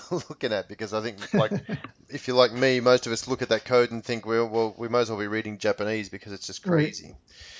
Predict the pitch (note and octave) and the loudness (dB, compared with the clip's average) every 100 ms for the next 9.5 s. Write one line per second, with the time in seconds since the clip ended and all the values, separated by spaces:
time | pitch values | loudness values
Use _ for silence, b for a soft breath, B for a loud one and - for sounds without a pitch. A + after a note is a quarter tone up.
0 | B B B - E3+ F#3+ G#3 F#3 F3 F3 | B B B 6 8 8 6 6 4 4
1 | - E3+ E3 D3 D#3 C#3+ C3 A#2 C#3+ - | 0 -2 -2 -4 -2 0 0 -4 -6 -6
2 | - - A#2 C3+ D3+ - - - _ _ | -8 -10 -6 -4 -4 -6 -14 -14 _ _
3 | _ _ _ B B B G#3+ - G#3+ A#3 | _ _ _ B B B -2 2 2 4
4 | G#3 - G3 G3+ G3 F3+ D3 F3 F3 D#3 | 2 4 4 4 2 2 2 0 2 2
5 | D#3 D#3 C#3+ C#3+ B2+ - D3+ D3 D3 D3+ | 2 0 0 -2 -4 -8 -8 -10 -12 -4
6 | D3 C#3 C#3+ C#3 C#3+ C#3+ C#3+ B2 D3 D3 | 0 2 4 2 2 0 0 0 0 0
7 | C3+ C3+ C3 B2+ - _ B2+ A#2+ - B2+ | 2 2 0 -4 -6 _ -2 -2 -2 -4
8 | G#2 D3 - D3 C#3+ D3+ A2+ G#2+ - A#2 | -4 -8 0 2 2 0 -8 -10 -8 -6
9 | A2+ A2 A2 B2+ | -4 -4 -4 -8